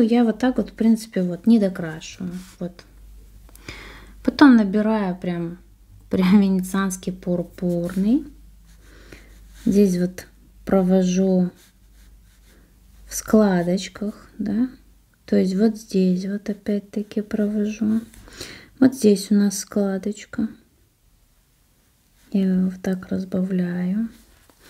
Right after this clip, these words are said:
Вот здесь тоже такой закутышка.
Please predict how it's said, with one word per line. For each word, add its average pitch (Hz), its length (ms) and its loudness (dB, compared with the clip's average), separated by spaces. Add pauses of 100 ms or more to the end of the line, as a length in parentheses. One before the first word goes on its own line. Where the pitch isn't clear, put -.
(680)
Вот 190 320 2
здесь 190 380 -2
тоже 220 600 0
такой 208 400 -4 (920)
закутышка. 208 840 -2